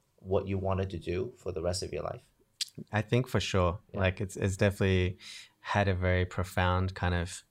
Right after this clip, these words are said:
Speaker 2: change, um, but I think in a good way.
Speaker 1: Yeah.
Speaker 2: Like, I think, I mean, there's sort of, sort of those cliche stuff like, um, you know, you get, get handed certain cards and it's what you do with them. But,
Speaker 1: Mm-hmm.
Speaker 2: I mean, I do believe, like, it's, it's, I've always thought that,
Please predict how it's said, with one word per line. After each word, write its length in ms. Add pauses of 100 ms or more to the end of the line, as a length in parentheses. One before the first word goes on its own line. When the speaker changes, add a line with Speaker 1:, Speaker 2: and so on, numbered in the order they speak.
(160)
Speaker 2:
change, 640 (180)
um, 260
but 120
I 60
think 220
in 100
a 40
good 200
way. 260 (220)
Speaker 1:
Yeah. 120 (180)
Speaker 2:
Like, 280
I 60
think, 460 (180)
I 60
mean, 140
there's 160
sort 100
of, 60
sort 180
of 100
those 220
cliche 380
stuff 320
like, 300
um, 340 (200)
you 80
know, 40
you 40
get, 280
get 160
handed 300
certain 320
cards 460
and 240
it's 140
what 160
you 80
do 180
with 160
them. 200
But, 200
Speaker 1:
Mm-hmm. 100 (180)
Speaker 2:
I 60
mean, 80
I 60
do 160
believe, 540 (400)
like, 280
it's, 240
it's, 300
I've 200
always 300
thought 280
that, 280